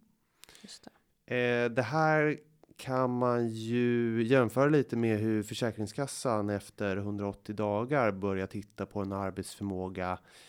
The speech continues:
Speaker 2: i jämförelse med andra arbeten på arbetsmarknaden.
Speaker 1: Mm.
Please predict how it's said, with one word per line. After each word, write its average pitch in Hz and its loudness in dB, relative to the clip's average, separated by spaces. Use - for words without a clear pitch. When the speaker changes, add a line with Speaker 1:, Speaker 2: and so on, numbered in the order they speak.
Speaker 2:
i 113 -2
jämförelse 101 0
med 87 -6
andra 131 2
arbeten 98 -2
på 107 -8
arbetsmarknaden. 117 -4
Speaker 1:
Mm. 208 -4